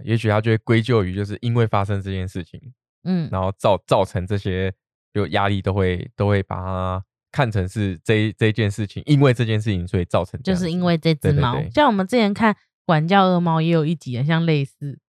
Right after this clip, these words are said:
Speaker 1: 对，对。
Speaker 2: 就是两只猫咪搬新家，然后有一只猫表现比较紧张，然后另一只猫咪只是靠近它，那个比较紧张的那只猫咪就把这些情绪都发泄在
Speaker 1: 抒发，对，抒-，不是抒发哦，是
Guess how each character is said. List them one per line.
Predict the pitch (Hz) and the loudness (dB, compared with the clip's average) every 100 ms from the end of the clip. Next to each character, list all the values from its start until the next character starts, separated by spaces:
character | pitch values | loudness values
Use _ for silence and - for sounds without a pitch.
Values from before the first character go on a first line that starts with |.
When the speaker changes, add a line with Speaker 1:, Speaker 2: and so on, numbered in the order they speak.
| _ | _
Speaker 1:
对， | - 107 95 87 | 2 4 4 0
对。 | 90 233 | 2 2
Speaker 2:
就 | |
是 | 226 226 208 | 4 0 0
两 | 160 151 160 | 0 0 0
只 | 190 | 0
猫 | 202 190 | 4 4
咪 | 190 190 | 2 0
搬 | 175 170 | 0 2
新 | 160 165 160 | 0 0 0
家， | 156 143 135 131 _ _ _ | 0 0 0 -4 _ _ _
然 | - 165 | 0 4
后 | |
有 | 196 151 | 4 4
一 | 160 | 4
只 | 170 | 2
猫 | 170 160 165 | 0 2 2
表 | 156 143 143 | 0 -2 0
现 | 196 | 0
比 | 156 | 2
较 | 147 | 0
紧 | 160 131 131 | -2 -4 -6
张， | 135 123 135 | -4 -4 -4
然 | 151 | -2
后 | 196 | 0
另 | 196 196 185 | 0 0 0
一 | 185 | 0
只 | 175 | 0
猫 | 180 170 | 2 2
咪 | 175 175 | 2 -2
只 | 147 | -4
是 | 147 | -2
靠 | 196 - 175 | 0 4 4
近 | 165 175 147 | 4 0 -2
它， | 139 131 123 135 _ - | 0 0 0 -4 _ -8
那 | 185 185 | -2 0
个 | 170 | 0
比 | 147 | 0
较 | 170 | 0
紧 | 165 139 | 0 0
张 | 160 156 | 0 0
的 | 156 | -2
那 | |
只 | 151 | -2
猫 | 156 147 | -2 -2
咪 | 151 | -2
就 | 151 185 165 _ _ _ | 0 0 0 _ _ _
把 | - 151 143 | -4 -2 0
这 | 185 196 | 2 2
些 | 175 190 185 | 4 2 2
情 | - 160 143 | 0 -2 0
绪 | 147 180 160 135 _ _ - | 0 0 0 -2 _ _ 0
都 | 175 165 165 | 2 4 2
发 | 160 165 165 | 2 2 2
泄 | 180 165 | 2 4
在 | 180 | 4
Speaker 1:
抒 | 165 98 | 4 2
发， | 101 | 0
对， | - 110 | 0 0
抒-， | - - 143 | -2 2 2
不 | - | 4
是 | 151 | 2
抒 | 151 143 | 4 0
发 | 135 127 117 | 2 4 4
哦， | |
是 | 104 | 2